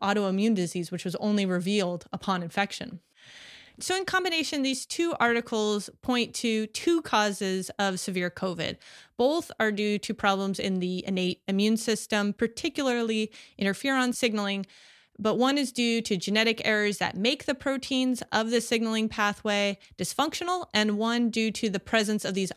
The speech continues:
autoantibodies that block the signaling pathway. So let's zoom out now and put this work in the bigger context of the moment.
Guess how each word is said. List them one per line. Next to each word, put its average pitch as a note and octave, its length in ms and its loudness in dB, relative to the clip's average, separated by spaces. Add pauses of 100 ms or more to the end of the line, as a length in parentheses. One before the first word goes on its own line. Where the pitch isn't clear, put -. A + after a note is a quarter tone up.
autoantibodies F#3+ 840 0
that - 260 -4
block F#3+ 320 0
the F3 80 -4
signaling E3+ 440 -4
pathway. - 380 -8 (640)
So C#4+ 440 0
let's E4+ 300 0
zoom E4 260 -2
out C4 180 0
now A3 260 0
and G#3+ 140 -2
put - 180 -2
this B3+ 220 -2
work G#3+ 280 -2 (180)
in G#3 400 2
the F#3+ 80 -2
bigger F#3 260 0
context F#3 600 -4
of E3+ 120 -4
the F3 60 -4
moment. E3+ 480 -4